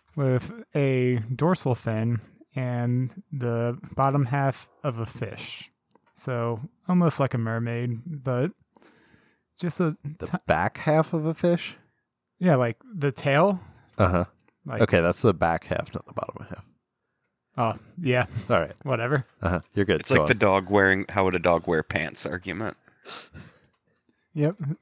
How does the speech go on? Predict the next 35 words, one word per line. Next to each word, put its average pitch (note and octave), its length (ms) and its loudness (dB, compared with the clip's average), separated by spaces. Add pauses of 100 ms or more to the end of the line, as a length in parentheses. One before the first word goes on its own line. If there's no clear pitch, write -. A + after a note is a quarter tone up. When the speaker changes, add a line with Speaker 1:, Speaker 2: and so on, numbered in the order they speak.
(520)
Speaker 1:
But, C#3 340 4 (760)
so C#3 480 0
it F3 100 0
has C#3+ 200 2
the C#3 60 -2
bottom, D3 460 2 (1200)
back C3+ 240 0
half G3+ 340 4
of F3+ 100 4
a G#3+ 80 10
fish. C#3+ 580 4
Speaker 2:
<laughs> - 60 -10 (540)
Well, D#3 80 4
the E3 80 10
bottom G3 260 10
half D#3 300 8
just B2 200 -2
makes B2 220 2
you G#2+ 80 0
think G#2+ 160 2
of, F#2+ 140 2
like, E2+ 260 0 (440)
like, D#2 140 -8 (100)
you F#2 100 -2
know, - 80 -8 (500)
horizontal. F2+ 400 2 (300)
Anyway, A2+ 320 4
go A#2+ 120 10
on. G2+ 60 8
Speaker 1:
Yeah. A#2 120 -2 (240)
Speaker 2:
Doesn't G2 180 2
matter. D#2 180 -6 (160)
Speaker 1:
Um, C3 520 2 (840)
and C#3 440 2
it D3 420 2